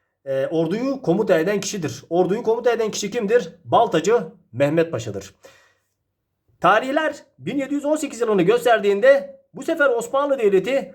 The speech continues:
Pasarofça Antlaşması'nı imzaladı. Ve bu antlaşmayla Batı'nın üstünlüğü kabul edilerek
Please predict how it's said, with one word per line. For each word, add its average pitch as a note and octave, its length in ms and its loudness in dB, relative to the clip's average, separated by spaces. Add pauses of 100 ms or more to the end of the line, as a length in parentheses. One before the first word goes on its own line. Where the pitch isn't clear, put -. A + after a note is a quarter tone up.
(160)
Pasarofça A3+ 460 2
Antlaşması'nı G3 460 -2
imzaladı. C3+ 720 -2
Ve B2+ 140 -4
bu D4 80 8
antlaşmayla B3+ 760 0 (180)
Batı'nın A#3 340 -4
üstünlüğü F#3+ 420 -2
kabul A#3+ 240 2
edilerek G#3+ 500 0